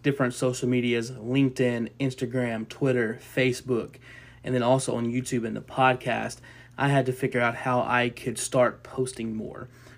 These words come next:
Because listening to a mentor of mine that I listen to every day, Gary Vaynerchuk, says you need to be producing anywhere between twenty-five to a hundred pieces of content per day. So I was posting maybe two or three pieces of content a day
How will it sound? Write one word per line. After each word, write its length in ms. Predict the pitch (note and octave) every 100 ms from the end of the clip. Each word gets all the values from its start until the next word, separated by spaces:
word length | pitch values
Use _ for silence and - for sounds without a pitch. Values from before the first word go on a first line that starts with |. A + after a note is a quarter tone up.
| -
Because 400 | B2+ - A#2+ A2+
listening 360 | C3+ C#3 B2+ B2
to 460 | - B2+ B2 A#2 - - -
a 80 | C#3+
mentor 480 | C3 C#3 D3+ C#3 B2+
of 100 | A#2
mine 280 | C3+ C3+
that 80 | A#2+
I 80 | A#2
listen 200 | B2 C3
to 120 | B2+
every 120 | A#2+ A#2
day, 140 | C3
Gary 260 | A#2+ A#2 A2+
Vaynerchuk, 600 | C3+ C3+ B2 C3 A#2 -
says 240 | A#2+ A2+
you 60 | A#2+
need 160 | A#2+
to 40 | A#2+
be 80 |
producing 640 | A#2 - A2+ B2 A#2+ A#2+ A2+
anywhere 440 | A#2+ B2 A#2+ A#2+
between 580 | A2+ B2 - A#2+ A2+ A2+ - - - - - -
twenty-five 800 | - C3+ C#3 C3+ C3+ B2 B2 A#2+
to 100 | B2
a 60 |
hundred 320 | A#2 B2 A#2
pieces 280 | - B2 A#2+
of 140 | A2+ -
content 600 | - B2 A2+ A#2+ F#2 -
per 180 | - A2+
day. 480 | A#2 C3+ C3+ A#2
So 400 | A#2 - A2 A2 B2 - - -
I 80 | -
was 160 | D3 E3+
posting 480 | - C#3 C#3 B2+ A#2+
maybe 320 | A#2+ B2 A#2
two 320 | - - A#2
or 100 | A#2+
three 320 | A2+ A2 A#2
pieces 360 | A2+ A#2+ A2+ A2+
of 120 | A2
content 460 | - A2+ A2 A2 G2+
a 80 |
day 440 | G#2+ A#2 A2 A2+